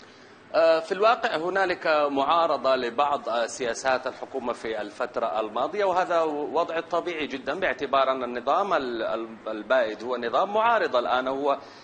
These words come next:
كتلة سياسية معارضة الآن بكل حلفائها الذين كامن-، كانوا معها في الفترة الماضية. وبطبيعة الحال هنالك من يختلف مع هذه الحكومة ويتهمها بأنها حكومة تذهب إلى علمنة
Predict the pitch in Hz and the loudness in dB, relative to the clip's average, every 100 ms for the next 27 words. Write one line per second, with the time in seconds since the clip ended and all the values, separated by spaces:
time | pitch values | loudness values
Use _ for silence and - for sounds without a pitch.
0 | - 202 208 220 214 196 180 202 185 165 | -6 -4 0 0 2 0 0 2 2 2
1 | 160 190 175 131 131 135 196 208 160 156 | 2 2 2 2 2 2 0 -2 -4 -6
2 | 190 190 - 190 165 170 165 143 139 131 | -4 -4 -2 0 2 2 2 2 -2 -2
3 | 147 139 156 147 147 127 160 151 143 139 | 0 0 0 0 -2 -4 -2 0 0 2
4 | 135 131 139 127 101 120 120 107 139 - | 2 2 -2 -4 -2 -2 -4 -4 -6 0
5 | 135 135 160 170 220 196 113 101 - - | 2 4 2 2 2 2 2 0 -2 -16
6 | - - 147 151 151 147 143 135 147 160 | -20 -18 0 4 6 6 4 2 -2 -2
7 | 165 214 202 226 190 170 190 151 156 151 | 2 2 2 2 -2 2 4 4 2 -2
8 | 156 156 156 160 151 147 151 151 151 - | 0 0 2 2 2 0 2 0 -2 0
9 | 202 226 190 160 160 156 143 147 156 160 | 0 2 2 2 4 2 -2 -4 -4 0
10 | 160 151 151 151 185 165 160 147 151 160 | 2 0 0 -2 0 2 2 4 2 2
11 | 147 151 - - - 143 135 180 160 - | 2 0 -2 -18 -10 -4 -2 0 0 2
12 | 214 202 151 143 123 143 190 180 160 | 0 2 2 2 4 2 2 2 0